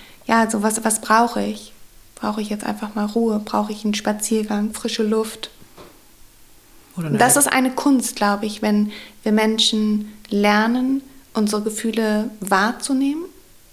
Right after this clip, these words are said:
Speaker 1: das dahinterliegende Bedürfnis benennen und daraufhin auch sagen können, kann ich das alleine befriedigen oder brauche ich Hilfe?
Speaker 2: Mhm. Schön, ist echt tief.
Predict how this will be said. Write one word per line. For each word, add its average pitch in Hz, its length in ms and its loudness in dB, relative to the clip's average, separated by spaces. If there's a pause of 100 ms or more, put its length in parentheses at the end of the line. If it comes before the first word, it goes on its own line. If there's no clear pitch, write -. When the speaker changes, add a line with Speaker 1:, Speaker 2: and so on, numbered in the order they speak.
(1500)
Speaker 1:
das 220 460 0
dahinterliegende 226 960 2
Bedürfnis 226 920 0 (100)
benennen 240 480 2 (800)
und 214 220 2
daraufhin 226 600 0
auch 214 220 -2 (680)
sagen 220 320 -2
können, 220 420 -4 (320)
kann 214 340 2
ich 226 220 -2
das 277 360 -4 (380)
alleine 233 540 0 (320)
befriedigen 320 540 -4 (160)
oder 285 180 -4
brauche 277 320 -6
ich 269 100 -8
Hilfe? 214 420 -2 (300)
Speaker 2:
Mhm. 165 260 -6 (1800)
Schön, 208 220 0
ist - 120 -6
echt 180 160 -4
tief. 208 200 -2